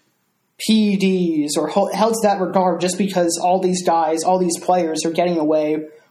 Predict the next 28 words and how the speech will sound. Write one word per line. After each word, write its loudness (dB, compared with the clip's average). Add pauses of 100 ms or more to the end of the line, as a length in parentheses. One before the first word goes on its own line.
with 0
what 0
they 0
did. -2 (360)
But 0
the 2
voters 2
will 0
think 0
differently. 0
They'll 2
take 0
into 0
account 0
that -2 (640)
these, 0 (100)
all 0
these -2
players 0
committed -2
a 0
heinous 0 (160)
act, -6 (560)
and -2 (420)
it's -2
gonna 2
affect 0
them. -2